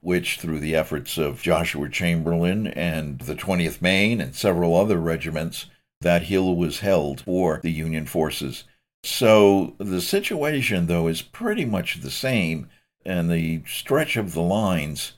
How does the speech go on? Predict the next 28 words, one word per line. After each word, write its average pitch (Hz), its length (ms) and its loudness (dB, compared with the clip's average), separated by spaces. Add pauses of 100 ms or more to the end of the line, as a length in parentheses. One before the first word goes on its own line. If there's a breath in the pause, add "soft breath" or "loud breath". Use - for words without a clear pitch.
(300)
facing 110 440 0
one 78 160 -4
another 69 400 -6
was, 78 560 -2
uh, 73 100 -2
pretty 85 280 -4
much 78 280 -6
the 71 140 -10
same. 71 440 -2 (640)
What, 123 680 6
uh, 107 180 8
really 131 460 4
would 107 240 4
become 101 400 0
the 82 160 0
determining 87 500 0
factor 104 720 -2
is 78 180 -6
what 85 260 -4
Lee 104 380 2
would 85 260 -4
decide 64 540 -4
to - 100 -8
do, 62 360 -8 (340)
as 98 240 0
opposed 92 600 0
to 82 460 0
Meade, 101 680 0